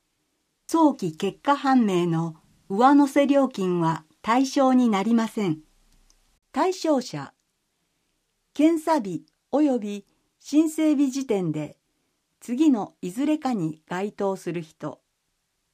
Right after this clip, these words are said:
市の区域内に住所がある人、市の区域内にある事務所または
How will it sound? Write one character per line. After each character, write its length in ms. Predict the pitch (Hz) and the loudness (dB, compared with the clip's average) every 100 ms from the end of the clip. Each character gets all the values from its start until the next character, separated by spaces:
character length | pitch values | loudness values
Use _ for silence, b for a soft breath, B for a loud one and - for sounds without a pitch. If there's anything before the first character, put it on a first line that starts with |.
| _ _ _ _ _ _ _ _ _ - | _ _ _ _ _ _ _ _ _ -14
市 220 | - 349 | -2 0
の 260 | 226 - _ | 0 -2 _
区 160 | - 302 | 0 2
域 240 | 302 302 | 4 4
内 260 | 269 208 165 | 2 0 -2
に 260 | 156 151 | -2 -2
住 260 | 160 285 247 | -4 -4 -4
所 200 | - 165 | -4 -6
が 220 | 156 147 - | -6 -8 -8
あ 100 | 202 | -6
る 120 | 175 | -8
人、 440 | - _ 160 151 _ _ _ _ _ _ _ _ _ _ _ _ _ _ | -10 _ -12 -12 _ _ _ _ _ _ _ _ _ _ _ _ _ _
市 220 | - 320 | -2 4
の 280 | 285 190 - _ | 4 2 -6 _
区 140 | 269 | 2
域 240 | 311 311 330 | 4 4 2
内 280 | 269 226 190 | 2 0 -2
に 180 | 175 | -2
あ 100 | 202 | -4
る 160 | 202 190 | -4 -8
事 100 | 160 | -4
務 180 | 185 254 | -2 0
所 360 | 254 175 151 _ _ _ _ | -2 -6 -8 _ _ _ _
ま 160 | 202 214 | -8 -2
た 180 | 269 214 | -2 0
は 220 | 185 | -2